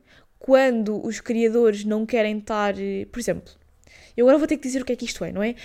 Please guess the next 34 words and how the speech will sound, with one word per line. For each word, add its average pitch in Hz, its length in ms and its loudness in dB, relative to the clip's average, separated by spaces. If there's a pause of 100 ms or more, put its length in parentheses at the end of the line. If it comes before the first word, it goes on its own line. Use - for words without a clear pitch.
(160)
É 285 80 -4
um 339 100 -4
site 247 540 2
em 240 140 -2
que 247 220 -2
vocês, 240 680 0 (100)
eh, 226 220 2
podem 240 320 0
vender 233 240 0
os 220 80 -4
vossos 220 220 -2
resumos. 175 420 -6 (120)
Acho 208 180 -2
a 208 40 2
proposta 226 500 -4 (260)
mesmo 240 380 4
gira, 220 280 -2
por - 80 -14
isso - 100 -6
é 196 40 -4
que 196 60 -6
eu 208 40 -6
também 214 360 -6
aceito 220 320 -2
fazer 208 180 -4
esta 202 180 -4
publicidade, 208 520 -4
porque - 180 -6
acho 208 120 -4
que - 60 -20
tem 226 100 -4
tudo 214 180 -2
a 220 40 0
ver 208 200 2